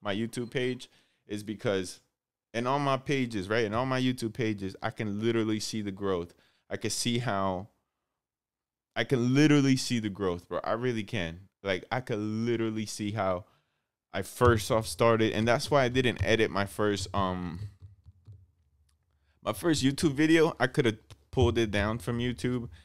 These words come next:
and uploaded it again, but I didn't. I left it there because all,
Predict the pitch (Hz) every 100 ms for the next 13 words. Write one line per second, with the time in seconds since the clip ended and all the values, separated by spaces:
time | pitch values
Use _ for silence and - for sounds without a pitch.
0 | _ 98 107 95 101 101 104 110 117 117
1 | 120 127 131 135 - _ _ 90 80 98
2 | 92 104 92 - 101 110 107 - 92 90
3 | 87 87 85 101 90 87 - _ _ _
4 | _ _ _ 107 - - 92